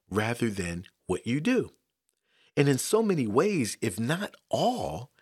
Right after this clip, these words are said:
your artistry, musicianship, songwriting, and creativity are a perfect reflection of you. You agree with that? Yeah, I, I, I believe personally that music is spirit.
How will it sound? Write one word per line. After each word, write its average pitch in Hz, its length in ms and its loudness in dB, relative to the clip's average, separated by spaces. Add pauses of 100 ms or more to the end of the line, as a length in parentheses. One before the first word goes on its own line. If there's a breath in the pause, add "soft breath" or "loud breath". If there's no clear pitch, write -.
(420 soft breath)
your 127 260 2
artistry, 135 600 2
musicianship, 107 1000 -2
songwriting, 92 880 -4
and 69 120 -12
creativity 90 840 -4 (340 loud breath)
are 87 200 -6
a 85 160 -8 (160)
perfect - 680 -4
reflection 95 760 -4
of 85 140 -12
you. - 220 -12 (440)
You 135 140 2
agree 156 200 4
with 156 140 0
that? 156 220 -2 (520 loud breath)
Yeah, 226 220 2 (300 loud breath)
I, 165 180 6
I, 151 140 4 (120)
I - 20 4
believe 175 760 2 (460 loud breath)
personally 95 800 0 (200 loud breath)
that 113 180 8
music 160 460 0
is 190 120 0
spirit. - 520 -4